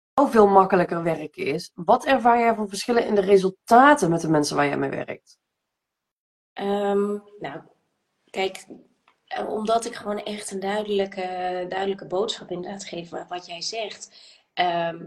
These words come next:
Speaker 2: heb ik stellen die, die bereid zijn om naar zichzelf te kijken, die, die kun-, gaan kijken naar, "Hoe kan ik een betere partner worden voor jou?" Want dat is echt mijn basishouding, ook, ook in alle trajecten die, die ik doe.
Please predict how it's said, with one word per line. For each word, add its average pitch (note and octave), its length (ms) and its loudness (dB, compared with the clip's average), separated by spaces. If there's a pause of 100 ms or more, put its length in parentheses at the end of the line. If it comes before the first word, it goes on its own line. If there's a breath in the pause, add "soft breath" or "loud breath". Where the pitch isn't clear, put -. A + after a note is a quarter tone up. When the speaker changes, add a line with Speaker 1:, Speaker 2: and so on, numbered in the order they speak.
Speaker 2:
heb F3+ 360 -10
ik G#3 200 -6
stellen F#3 480 -4
die, F#3 200 -10
die F3+ 160 -10
bereid F3+ 360 -8
zijn E3+ 260 -8
om E3 100 -10
naar D#3 160 -8
zichzelf A#3 440 -4
te G3 120 -12
kijken, F3 600 -6
die, D#3+ 220 -10
die E3+ 240 -14
kun-, F3+ 280 -10
gaan - 240 -16
kijken G3 340 -8
naar, E3+ 140 -8
"Hoe G#3 120 -6
kan - 180 -12
ik - 180 -8
een G#3 80 -14
betere G3+ 320 -8
partner F#3+ 380 -14
worden F3 180 -14
voor E3+ 120 -16
jou?" E3 260 -10
Want G#3 160 -12
dat G3+ 120 -18
is - 200 -8
echt G#3+ 240 -6
mijn G3 180 -12
basishouding, F3+ 1500 -6
ook, F3 180 -10
ook F3 160 -10
in F3 240 -12
alle G#3 280 -8
trajecten F3+ 500 -10
die, E3+ 240 -10
die E3 260 -8
ik E3 80 -20
doe. E3+ 300 -10